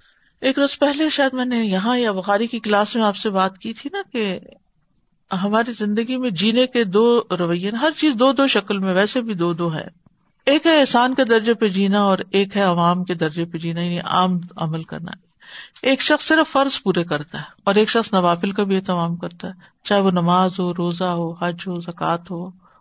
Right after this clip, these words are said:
خیرات ہو، ہر چیز میں۔ کچھ لوگ پھر نماز کے اندر صرف فرض رکعتیں پڑھتے ہیں، کچھ سنت و نفل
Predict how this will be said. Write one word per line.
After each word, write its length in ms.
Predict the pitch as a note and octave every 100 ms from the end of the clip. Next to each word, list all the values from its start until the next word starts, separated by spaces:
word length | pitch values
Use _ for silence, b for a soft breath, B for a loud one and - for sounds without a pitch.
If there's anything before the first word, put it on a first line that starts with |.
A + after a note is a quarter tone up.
| _
خیرات 520 | - F3+ E3+ E3+ E3+
ہو، 140 | E3+ F#3
ہر 160 | A3+ -
چیز 260 | G#3+ F3 F3
میں۔ 80 | F3 _ _ _ -
کچھ 260 | C4+ C4+
لوگ 120 | D4+ D4 -
پھر 140 | - F#4
نماز 400 | E4 C#4 C#4 -
کے 120 | B3
اندر 280 | A#3+ B3 B3+
صرف 320 | - C#4 C4
فرض 280 | B3 B3+ B3
رکعتیں 320 | A#3+ A#3+ A#3+
پڑھتے 340 | A#3 G#3 G3+
ہیں، 100 | A3
کچھ 200 | G#3+ G3
سنت 340 | - F#3 G3+ G3
و 40 |
نفل 380 | E3+ E3+ F#3 F#3+